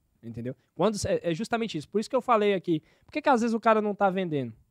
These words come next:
"Ah, botei um produto no meu cardápio porque o produto é ruim?"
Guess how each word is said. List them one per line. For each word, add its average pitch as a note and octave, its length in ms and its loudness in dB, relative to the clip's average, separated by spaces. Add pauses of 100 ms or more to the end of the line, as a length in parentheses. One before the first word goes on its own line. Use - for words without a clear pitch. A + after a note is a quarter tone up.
(400)
"Ah, G#3 140 0
botei F3 240 -4
um A3 60 -6
produto G#3+ 280 -2
no G#3+ 60 -6
meu G3+ 100 4
cardápio F#3 600 2
porque F3 180 -4
o F#3 60 2
produto D#3+ 340 2
é C#3 60 2
ruim?" C#3 340 -2